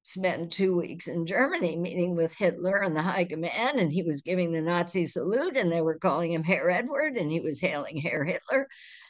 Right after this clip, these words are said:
And, um, so you can only imagine what he would have been like had he still been king. One of the great revelations of my research is what a thoroughly irresponsible and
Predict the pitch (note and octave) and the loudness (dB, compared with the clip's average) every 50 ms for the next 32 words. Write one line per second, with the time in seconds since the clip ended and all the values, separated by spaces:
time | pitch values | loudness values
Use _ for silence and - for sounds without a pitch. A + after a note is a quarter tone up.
0 | _ _ - - - F3+ F3 F3 F#3 F3 F3+ F#3 E3 D3+ D#3+ E3 F3 F3 - - | _ _ -6 -2 0 2 4 4 4 2 2 2 2 2 2 0 -2 -6 -10 -12
1 | - - G#3+ G#3+ E3+ D#3+ E3+ F3+ F3+ F#3+ G3 F#3+ F#3+ G3+ G#3+ A3 F#3+ E3+ E3 E3 | -6 0 2 2 2 2 0 -2 0 2 2 4 4 2 2 4 4 4 4 2
2 | E3 F3+ G3 - E4 G#4 - - - B2+ A#2+ C#3+ D3+ E3 F3 F3 F3+ F3+ F3+ E3 | 0 0 0 2 0 0 0 -2 -4 -4 -4 -4 -2 0 2 2 4 4 2 0
3 | D3+ A#2 B2+ F3+ E3+ E3+ E3+ D#3+ E3 E3+ - E3+ D#3+ E3 - - E3+ D3 D#3 D3+ | 0 -4 -4 -2 -2 0 0 0 0 0 0 0 -2 -2 -4 -2 0 0 2 2
4 | E3 D#3+ D3 - - - D#3 D#3 C#3+ B2 A#2+ C#3 D3 D#3+ - - - C#4+ F4+ E4+ | 0 -2 -4 -4 -4 -2 -2 -2 -2 -4 -6 -8 -8 -10 -12 -10 -8 -6 -4 -4
5 | A3+ D#3 D3 - - - - - - _ _ _ - B3+ D#4+ F4+ F4+ C4 G#3+ G3+ | -4 -4 -6 -8 -12 -16 -20 -20 -20 _ _ _ -2 2 2 2 2 2 0 0
6 | F3 F3 D#3+ E3+ G3+ G#3 C4 G4 - - F3 F#3 E3+ D3+ D#3 E3 E3 - - C#4 | -2 0 0 2 4 4 4 4 2 -2 -2 0 2 2 0 0 0 0 -2 -2
7 | - - F3 - A#2 C#3+ D3+ C#3+ E3 D#3+ D#3 D#3+ C3 B2 D3+ D3 F#3+ - - - | -2 -4 -8 -8 -8 -8 -6 -4 -4 -2 -2 -2 -4 -2 -2 -2 -2 -4 -4 -6
8 | - - - E3 - - - - - - G3 G#3 F#3+ F#3 F3+ F#3+ - - - - | -6 -4 -4 -4 -4 -4 -8 -12 -8 -6 -4 -2 0 0 0 -2 -4 -8 -10 -16
9 | - - _ _ _ _ - F3+ G3+ A3+ G#3+ G3 F#3+ F#3 F3+ - _ _ - - | -20 -20 _ _ _ _ -4 0 4 4 6 6 6 4 4 0 _ _ -6 -2
10 | A#3 B3 D#4 F#4+ E4 A3+ F3 D#3 D#3 D#3 D#3+ - - - B3 - C#4+ C4 A3 F3+ | 2 4 4 6 6 4 4 4 2 0 -2 -2 0 0 2 4 4 4 2 0
11 | - _ - - F3+ F3 A3+ C4+ - - D#4+ C4+ F#3+ D3 - - - C#3+ - - | -6 _ -4 -2 0 0 0 -2 -2 -2 -2 -2 -2 -4 -8 -8 -8 -10 -10 -12
12 | _ - - - _ _ _ - D3 - F3 F3 F3+ F#3+ F3+ E3 | _ -20 -20 -20 _ _ _ -6 -4 2 4 4 4 4 2 -2